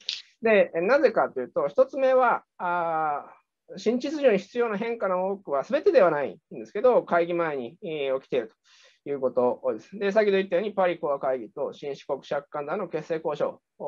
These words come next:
で、えー、起きて、起きてるんだと。で、簡単に言えば、ここで、えー、ですね、えー、大戦後の国際秩序、東アジアの国際秩序がどのような基本的なルールに基づくべきかについて、アメリカの理念外交を軸にして、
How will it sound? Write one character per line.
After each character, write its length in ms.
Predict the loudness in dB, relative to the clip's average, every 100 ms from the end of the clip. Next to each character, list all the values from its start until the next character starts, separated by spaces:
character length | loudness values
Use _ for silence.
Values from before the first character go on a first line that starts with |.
| -2
で、 500 | 0 4 4 4 0 -10
え 600 | -8 -4 -2 0 2 2 -2
ー、 80 |
起 60 | -10
き 40 |
て、 120 | -12 -8
起 60 | -6
き 80 |
て 80 | -2
る 80 | -2
ん 60 | -2
だ 100 | -6
と。 80 | _ _ _ _ -20 _ _ -6
で、 100 | 2
簡 160 | 4
単 140 | 4 4
に 60 |
言 80 | 2
え 20 |
ば、 260 | 2 2 0
こ 160 | -4
こ 140 | -2 0
で、 260 | -2 -4 _ -10
え 40 |
ー、 40 | -8
で 80 |
す 100 | -6
ね、 240 | -8 -8 -10
え 80 | -12
ー、 60 | -12 -6
大 220 | -2 -2
戦 260 | -2 -2 -2
後 100 | -2
の 360 | 0 0 -2 -6 -8 -6
国 160 | -8 -4
際 220 | -6 -6
秩 200 | -10 -4
序、 160 | -2
東 320 | -2 -2 -2 -4
ア 80 |
ジ 80 | -4
ア 60 | -6
の 100 | -4
国 160 | -6 -6
際 180 | -8
秩 260 | -10 _ -8
序 160 | -4 0
が 360 | 4 4 2
ど 160 | 0 -2
の 100 | 0
よ 200 | -2 -2
う 20 |
な 180 | -4 -8 _ -18
基 120 | -8
本 120 | -6 -4
的 120 | -4
な 120 | -2
ル 160 | -2 -4
ー 20 |
ル 80 | -4
に 60 |
基 200 | -4 -6
づ 200 | -6 -8
く 100 | -10
べ 140 | -8 -8
き 80 | -8
か 140 | -10
に 80 | -10
つ 120 | -12
い 140 | -14 -16 _
て、 560 | -2 4 6 6 0 -4
ア 160 | -10 -6
メ 140 | -6
リ 140 | -8
カ 140 | -6 -2
の 280 | 0 0 0
理 100 | -2
念 240 | -4 -4
外 260 | 0 0 -2
交 220 | -4 -2
を 140 | -2 -2
軸 260 | -4 -4
に 140 | -6 -4
し 60 |
て、 240 | -4 -6